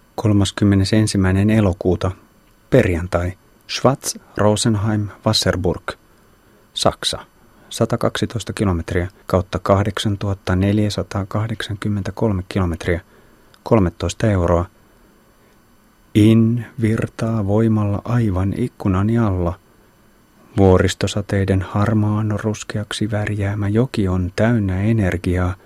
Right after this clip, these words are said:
kuin koulun kesäjuhlien riehannuttama nuoriso.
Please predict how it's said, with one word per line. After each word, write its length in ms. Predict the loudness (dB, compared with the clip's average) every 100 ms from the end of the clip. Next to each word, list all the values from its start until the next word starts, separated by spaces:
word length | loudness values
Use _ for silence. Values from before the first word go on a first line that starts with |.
| _ _ _
kuin 360 | 0 2 2 0
koulun 520 | 2 2 2 0 0 -2
kesäjuhlien 880 | -4 -2 -4 -4 -6 -6 -4 -4 -6
riehannuttama 960 | -4 -2 -2 -2 -4 -4 -4 -2 0 2
nuoriso. 540 | 4 4 4 2 -4